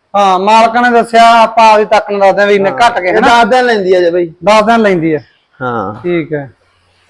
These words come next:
Speaker 1: ਦੋਸਤੋ ਗਾਂ ਚੈੱਕ ਕਰ ਲਓ, ਬਹੁਤ ਸੋਹਣੀ ਗਾਂ ਹੈ ਵੀ। ਇਹਨੇ ਦੂਜੇ ਸੂਏ ਸੂਣਾ ਗੋਪੀ, ਹਨਾ?
Speaker 2: ਹਾਂ, ਸੂਣਾ ਬਈ ਦਸ ਦਿਨ ਰਹਿੰਦੇ ਆ ਜੀ।
Speaker 1: ਦਸ ਦਿਨ ਰਹਿੰਦੇ ਆ ਜੀ।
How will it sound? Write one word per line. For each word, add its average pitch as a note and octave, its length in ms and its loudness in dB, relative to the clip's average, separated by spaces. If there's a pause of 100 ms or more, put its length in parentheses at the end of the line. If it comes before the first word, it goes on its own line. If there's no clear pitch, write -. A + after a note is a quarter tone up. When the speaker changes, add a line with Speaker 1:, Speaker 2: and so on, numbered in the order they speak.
(580)
Speaker 1:
ਦੋਸਤੋ F3 260 -4
ਗਾਂ E3+ 240 0
ਚੈੱਕ D#3+ 280 -4
ਕਰ E3 120 -2
ਲਓ, E3+ 120 -4
ਬਹੁਤ E3 200 -4
ਸੋਹਣੀ F#3+ 280 -6
ਗਾਂ F3 180 0
ਹੈ F3 60 -2
ਵੀ। G3+ 160 -8 (1160)
ਇਹਨੇ B3+ 160 0
ਦੂਜੇ B3 380 2
ਸੂਏ C#4 180 2
ਸੂਣਾ C4 320 0
ਗੋਪੀ, G3 280 0
ਹਨਾ? C4 120 0
Speaker 2:
ਹਾਂ, G#3+ 220 2
ਸੂਣਾ A#3+ 300 2
ਬਈ B3 120 2
ਦਸ A3+ 220 2
ਦਿਨ G#3+ 200 0
ਰਹਿੰਦੇ E3+ 260 -2
ਆ E3+ 40 2
ਜੀ। D#3 120 -2
Speaker 1:
ਦਸ F#3+ 340 0
ਦਿਨ A3 200 0
ਰਹਿੰਦੇ A3+ 240 0
ਆ F3 120 2
ਜੀ। D#3 140 -8